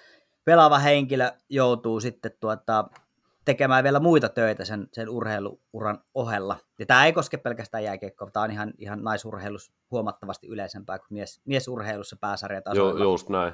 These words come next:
Speaker 2: just näin. Mutta on tämä, niinku, kun katsoo, katsoo Sallisen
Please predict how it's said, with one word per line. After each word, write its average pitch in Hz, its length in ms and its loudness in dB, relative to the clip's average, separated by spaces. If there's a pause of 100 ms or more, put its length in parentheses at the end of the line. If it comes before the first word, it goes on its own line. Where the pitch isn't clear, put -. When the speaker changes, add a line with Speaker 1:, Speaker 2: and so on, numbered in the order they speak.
Speaker 2:
just 92 300 -2
näin. 85 200 -2 (400)
Mutta 92 260 0
on 101 160 2
tämä, 104 200 2
niinku, 107 280 0
kun - 100 -20
katsoo, 104 600 0 (180)
katsoo 98 320 -2
Sallisen 92 720 0